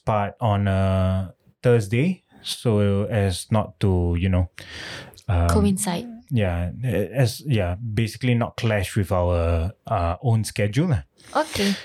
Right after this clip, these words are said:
Speaker 1: Yeah. So, um, also, uh, we just wanna thank you guys for tuning in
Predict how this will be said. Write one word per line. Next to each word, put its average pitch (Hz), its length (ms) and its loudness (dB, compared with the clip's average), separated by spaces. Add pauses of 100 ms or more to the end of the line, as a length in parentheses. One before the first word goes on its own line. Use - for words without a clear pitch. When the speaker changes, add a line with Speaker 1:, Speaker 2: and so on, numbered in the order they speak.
(160)
Speaker 1:
Yeah. - 240 0 (300)
So, 123 720 4 (720)
um, 110 880 0 (440)
also, 123 760 2 (580)
uh, 95 320 2
we 110 120 2
just 123 240 -2
wanna 117 200 2
thank 113 320 -2
you 117 80 0
guys 95 300 -2
for 90 480 0
tuning 101 380 0
in 123 320 0